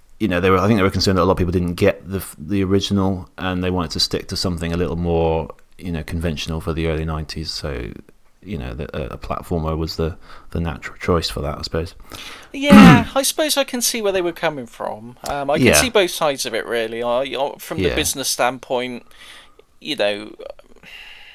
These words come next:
Speaker 2: yeah, yeah, I can see it both ways. It's, it's a,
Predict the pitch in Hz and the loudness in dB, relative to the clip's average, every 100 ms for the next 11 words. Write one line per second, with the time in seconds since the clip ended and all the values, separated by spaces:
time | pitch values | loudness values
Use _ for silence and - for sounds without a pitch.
0 | - - - 311 285 269 240 - 262 254 | -20 -20 -8 6 8 8 4 -2 -6 0
1 | 240 233 - 220 - 175 156 139 - 131 | 0 0 -4 -10 -8 -2 -2 -2 -2 -2
2 | 135 208 269 - - 285 330 359 | 0 -2 -2 -2 0 2 2 0